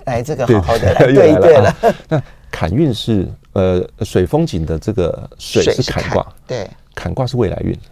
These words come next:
Speaker 1: 嗯。
Speaker 2: 因为九运之后，就是离运之后就是坎运了。
Speaker 1: 嗯。
Speaker 2: 啊，但是那个巽，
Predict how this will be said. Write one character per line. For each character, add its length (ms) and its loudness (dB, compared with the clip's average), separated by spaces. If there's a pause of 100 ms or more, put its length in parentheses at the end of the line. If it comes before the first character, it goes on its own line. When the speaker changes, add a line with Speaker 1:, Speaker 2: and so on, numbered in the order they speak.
(200)
Speaker 1:
嗯。 160 -6
Speaker 2:
因 80 -14
为 80 -4
九 260 -2
运 160 2
之 140 -4
后， 180 -2
就 80 -4
是 100 -2
离 100 0
运 160 -2
之 120 -6
后 140 -8
就 140 -6
是 360 -6
坎 160 -14
运 120 -6
了。 80 -8 (240)
Speaker 1:
嗯。 220 -12 (100)
Speaker 2:
啊， 220 -12 (340)
但 100 -2
是 140 0
那 200 -2
个 280 -4 (260)
巽， 260 -4